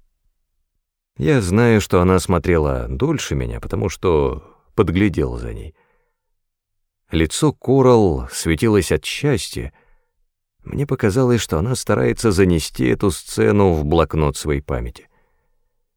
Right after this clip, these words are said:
Я наклонился и поцеловал её в щёку,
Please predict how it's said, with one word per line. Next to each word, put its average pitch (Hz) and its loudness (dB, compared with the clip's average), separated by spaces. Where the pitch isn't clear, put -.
Я - 0
наклонился 98 2
и 131 -4
поцеловал 98 4
её 85 2
в 71 -6
щёку, - -6